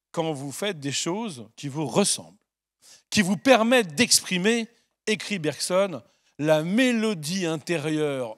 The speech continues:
unique et continue de votre subjectivité. Pour le dire plus simplement, <clears throat> s'il y a entre vos actions et vous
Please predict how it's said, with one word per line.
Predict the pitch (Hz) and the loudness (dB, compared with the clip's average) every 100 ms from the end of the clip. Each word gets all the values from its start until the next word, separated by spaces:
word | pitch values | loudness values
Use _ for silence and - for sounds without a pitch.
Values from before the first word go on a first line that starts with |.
| - | -8
unique | 190 175 175 180 | -6 -6 -6 -6
et | 143 | -8
continue | 120 - 196 - 156 147 139 143 _ _ 135 | -6 -6 -4 -4 -4 -2 -2 -4 _ _ -4
de | 139 | 0
votre | 143 151 151 - | 4 4 2 0
subjectivité. | 127 - 196 135 123 - 104 98 - _ _ _ _ _ _ _ _ | -2 0 0 -2 -6 -8 -14 -16 -20 _ _ _ _ _ _ _ _
Pour | - 220 | 2 4
le | 208 | 4
dire | 185 180 | 0 -2
plus | 165 | 0
simplement, | 165 135 127 127 170 220 _ _ _ _ _ _ _ - | 0 2 0 0 -2 -4 _ _ _ _ _ _ _ -18
<clears throat> | 262 - _ _ _ _ _ _ _ - | -18 -18 _ _ _ _ _ _ _ -14
s'il | - 220 202 | -2 0 2
y | 185 | 2
a | 160 120 - _ _ _ _ _ | 0 0 -6 _ _ _ _ _
entre | 151 151 156 | -8 -6 -6
vos | 147 226 160 | -2 0 0
actions | 180 - - 262 214 113 - _ _ _ - | -2 0 0 2 0 -2 -10 _ _ _ -8
et | 131 | -4
vous | 131 127 254 | -4 -4 -8